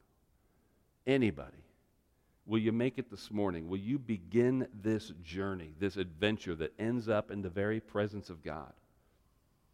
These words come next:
It's not, it, it, it begins with just accepting that gift.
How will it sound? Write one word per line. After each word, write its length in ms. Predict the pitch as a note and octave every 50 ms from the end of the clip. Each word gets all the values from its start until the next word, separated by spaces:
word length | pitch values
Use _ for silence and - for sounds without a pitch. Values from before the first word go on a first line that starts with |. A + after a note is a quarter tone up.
| _ _ _ _ _ _ _ _ _ _ _ _ _ _ _ _ _ _ -
It's 200 | G#2 G2 - -
not, 140 | G2 A#2+ A2+ -
it, 140 | A2+ A2 - -
it, 160 | - B2+ B2 -
it 140 | - C3 A2+
begins 340 | C3+ C3+ A#2+ D3+ D#3 D#3+ C3+
with 120 | C#3+ C3+
just 220 | - - C#3 - -
accepting 460 | B2+ - - - E3 D#3+ - E3+ E3+
that 180 | F3 F3 F3 D#3+
gift. 380 | D#3 F#3+ G3 E3 - - -